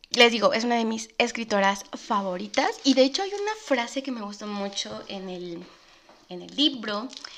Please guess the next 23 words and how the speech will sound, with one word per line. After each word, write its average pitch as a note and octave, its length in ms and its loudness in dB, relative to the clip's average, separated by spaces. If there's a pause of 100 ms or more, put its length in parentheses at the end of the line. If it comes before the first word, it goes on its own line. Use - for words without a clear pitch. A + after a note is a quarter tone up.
(360)
que C4 380 -2
les A3 160 -6
voy G#3 120 -8
a G#3+ 80 -8
leer F#3+ 320 -10
porque F#3 760 -16 (240)
siento B3 580 -6
que G#3+ 280 -4 (480)
es C4 180 -2
como E4 360 0
cuando G3 540 -6
lees G#3 380 -2
una D4+ 140 0
historia B3 600 -2 (800)
y A3+ 80 -8
de G#3+ 100 -4
repente G3+ 320 -8
te G#3+ 120 -10
encuentras G3 380 -10
con G3 220 -16
ciertas F#3+ 460 -10
cosas, G3+ 500 -6 (640)
este, F#3+ 1500 -4